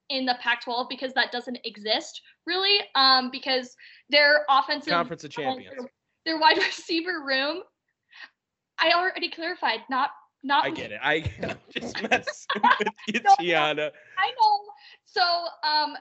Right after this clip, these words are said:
Speaker 1: basically, yeah, that was just, it was just a crazy game. Um, I honestly was, like, <laughs> just sitting by myself, like, in the stands for, like, a solid, like, ten minutes trying to just soak it all in. And my friend, she was just like,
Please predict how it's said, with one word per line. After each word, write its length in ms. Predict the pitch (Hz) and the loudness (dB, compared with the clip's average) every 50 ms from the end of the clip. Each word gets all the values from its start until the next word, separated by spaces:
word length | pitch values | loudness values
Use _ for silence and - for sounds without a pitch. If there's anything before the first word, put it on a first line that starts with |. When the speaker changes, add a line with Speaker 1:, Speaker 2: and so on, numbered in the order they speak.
| - _ _ - | -16 _ _ -6
Speaker 1:
basically, 760 | 320 330 370 359 - 403 392 - 320 302 302 294 294 294 294 294 - _ _ _ _ _ _ - | -2 -2 -2 -2 -4 -8 -10 -8 -6 -4 -2 -2 -2 -2 -4 -6 -10 _ _ _ _ _ _ -8
yeah, 220 | 262 262 247 220 160 - - - - | -4 -2 -2 -2 -2 -6 -10 -6 -2
that 160 | 294 277 262 | 0 0 0
was 180 | 311 349 - - | -2 -6 -10 -10
just, 360 | - 330 320 - - _ _ - | -10 -10 -10 -12 -14 _ _ -12
it 100 | - 294 | -10 -10
was 140 | 294 302 262 | -10 -10 -12
just 160 | 277 254 - | -14 -16 -16
a 60 | 269 | -12
crazy 320 | 247 - 233 220 226 226 208 | -8 -6 -6 -6 -6 -8 -8
game. 400 | 208 196 196 185 196 202 226 247 - - - - _ - | -6 -6 -6 -6 -6 -8 -12 -16 -20 -20 -20 -20 _ -6
Um, 420 | - 233 226 226 220 226 220 202 - _ - | -2 -2 0 0 -2 -4 -6 -10 -14 _ 2
I 140 | 285 269 269 - | 4 4 4 4
honestly 520 | 254 247 254 262 294 - 294 294 294 294 285 | 2 0 -2 -2 -4 -8 -6 -6 -6 -4 -6
was, 160 | 269 254 254 | -6 -8 -6
like, 240 | 233 233 226 220 208 - - _ _ _ _ - | -4 -4 -4 -6 -8 -14 -20 _ _ _ _ -8
<laughs> 60 | - - - 427 453 _ - - - - - - - | -8 -8 -8 -12 -14 _ -16 -18 -16 -14 -14 -10 -8
just 220 | 392 - - - | -8 -8 -6 -4
sitting 240 | 392 339 339 349 349 | -4 -4 -2 -2 0
by 140 | 370 311 285 | 0 2 2
myself, 460 | 285 277 - - 277 240 247 262 262 | 2 0 0 0 -2 -2 -2 -2 -4
like, 160 | 277 277 - - | -6 -10 -8 -8
in 120 | 269 254 254 | -8 -8 -8
the 60 | 254 | -8
stands 420 | 254 - 254 233 220 220 220 214 - | -8 -4 -2 -2 -2 -2 -4 -10 -12
for, 120 | - 247 | -10 -8
like, 180 | 233 226 220 226 - - | -6 -6 -6 -6 -6 -8
a 80 | 254 | -10
solid, 380 | 240 - 277 254 233 233 233 220 | -6 -2 -2 -2 0 -2 -4 -4
like, 200 | 226 220 220 - - _ _ _ _ - | -4 -6 -6 -6 -10 _ _ _ _ -12
ten 320 | - - 285 254 247 240 | -4 -2 -2 -2 -2 -2
minutes 360 | 226 226 214 220 202 - - | -6 -6 -6 -8 -8 -10 -10
trying 260 | - - 254 226 220 233 | -4 -2 0 0 0 -2
to 80 | 226 | -4
just 320 | 220 233 220 226 - - _ _ _ _ _ _ _ | -6 -6 -8 -8 -10 -18 _ _ _ _ _ _ _
soak 400 | _ - - - 294 269 247 247 | _ -20 -10 -4 -2 -2 -2 -2
it 80 | - 240 | -2 -2
all 180 | 233 233 220 220 | -2 -2 -2 -2
in. 140 | 220 220 | -4 -6
And 80 | 220 220 | -4 -2
my 120 | 220 220 214 | -2 -2 0
friend, 340 | - 214 214 220 220 214 226 | 0 0 0 0 -2 -4 -8
she 140 | - - 226 | -12 -12 -12
was 100 | 196 - | -14 -14
just 180 | - - - - | -16 -16 -12 -10
like, 200 | 214 202 196 | -10 -10 -10